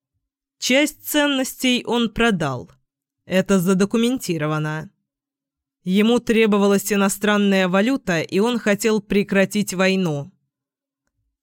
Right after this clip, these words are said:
Да, это история, но она важна для понимания настоящего. Вы научились у отца понимать её значимость. Лайла посмотрела на Эша. В С С С Р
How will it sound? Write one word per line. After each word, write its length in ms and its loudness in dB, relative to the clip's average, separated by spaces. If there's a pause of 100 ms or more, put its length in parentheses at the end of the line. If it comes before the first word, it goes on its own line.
(160)
Да, 500 0
это 340 2
история, 720 -4 (160)
но 240 2
она 200 2
важна 400 0
для 200 -2
понимания 600 2
настоящего. 1040 -4 (1300)
Вы 200 2
научились 720 0
у 60 0
отца 520 -2
понимать 580 -2
её 180 2
значимость. 880 -6 (960)
Лайла 460 2
посмотрела 680 0
на 300 2
Эша. 440 -4 (920)
В 140 0
С 220 0
С 180 -2
С 140 -6
Р 160 0